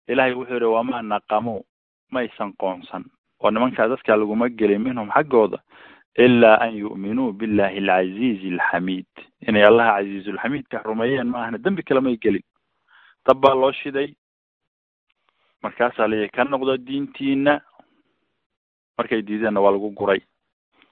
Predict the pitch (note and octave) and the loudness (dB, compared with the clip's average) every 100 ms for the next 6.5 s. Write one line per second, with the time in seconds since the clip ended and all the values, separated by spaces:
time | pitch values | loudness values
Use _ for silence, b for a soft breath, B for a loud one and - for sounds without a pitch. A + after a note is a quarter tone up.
0 | _ - - A2+ G#2 - - _ _ _ | _ -16 0 2 4 2 -4 _ _ _
1 | - G#2+ A2+ C#3 B2+ A2 G#2+ A#2 G#2+ G#2+ | 2 4 4 -2 -6 -8 -8 -2 0 0
2 | G#2+ G#2 G#2 - A#2 G#2+ G2+ - B2 C#3 | 0 -2 -4 -8 -6 -6 -4 2 6 6
3 | - _ _ _ _ _ _ G#2 G2+ G#2 | 2 _ _ _ _ _ _ 0 4 4
4 | G#2+ F#2+ G2+ F#2+ F#2+ F2+ F#2+ - - - | 4 4 6 6 4 0 -2 -2 -12 -20
5 | _ _ _ _ _ _ _ _ _ - | _ _ _ _ _ _ _ _ _ -20
6 | - F#2+ F2+ F2+ F#2 | -2 0 2 0 -6